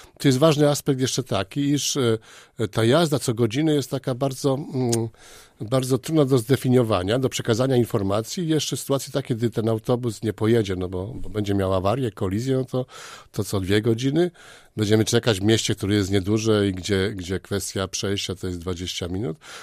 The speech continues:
W związku z tym my staramy się z-, wybrać inną drogę, taką, która była akceptowana przez wszystkich, zarówno przez kierowców, jak i mieszkańców w roku ubiegłym, gdzie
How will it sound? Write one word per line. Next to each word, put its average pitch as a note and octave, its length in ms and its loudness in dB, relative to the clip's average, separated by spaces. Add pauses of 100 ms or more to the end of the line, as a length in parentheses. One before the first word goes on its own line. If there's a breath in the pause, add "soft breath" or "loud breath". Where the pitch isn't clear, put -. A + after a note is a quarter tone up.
(120 loud breath)
W - 40 -14
związku D#3+ 260 -2
z - 40 -10
tym F#3 120 2
my F3+ 80 2
staramy D3+ 340 2
się C#3 180 0
z-, A#2 340 0
wybrać A#2 300 0
inną G#2 220 0
drogę, G2+ 340 0
taką, A2+ 380 -2
która G2+ 200 0
była G2+ 140 -2
akceptowana G2+ 600 -2
przez - 220 -8
wszystkich, - 460 -6 (400 loud breath)
zarówno G2 300 0
przez - 220 -8
kierowców, G2+ 440 -4
jak F2+ 120 -4
i F2+ 80 -2
mieszkańców F#2 600 -2
w - 20 -4
roku G2 280 -2
ubiegłym, C#3+ 480 0
gdzie B2 280 2